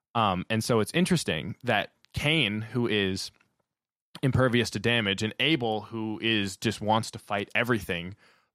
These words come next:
both refuse to go near the Gate Guardian.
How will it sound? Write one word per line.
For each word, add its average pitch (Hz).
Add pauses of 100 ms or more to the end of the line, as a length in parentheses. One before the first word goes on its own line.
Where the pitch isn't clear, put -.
(320)
both 151
refuse 113
to 107
go 92 (100)
near 98
the 92
Gate 92
Guardian. 73